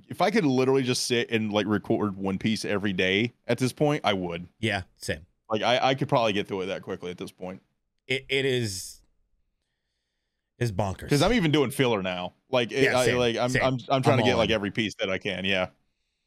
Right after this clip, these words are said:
Speaker 2: But yeah, dude, the, the next arc is wild. Wano is, I'm just gonna use the words indescribable.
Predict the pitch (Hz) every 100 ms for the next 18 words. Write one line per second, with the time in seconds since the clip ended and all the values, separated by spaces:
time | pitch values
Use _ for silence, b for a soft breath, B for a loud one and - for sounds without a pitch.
0 | _ _ _ 101 110 101 87 85 90 87
1 | - 104 92 92 104 110 117 127 120 117
2 | 104 95 95 98 95 _ _ _ _ _
3 | _ _ _ _ _ _ 95 107 107 120
4 | 110 98 90 - _ _ _ _ _ _
5 | _ _ _ _ _ _ _ _ _ _
6 | _ - 120 117 113 147 117 107 101 107
7 | 98 95 92 104 107 101 95 - 87 90
8 | 95 101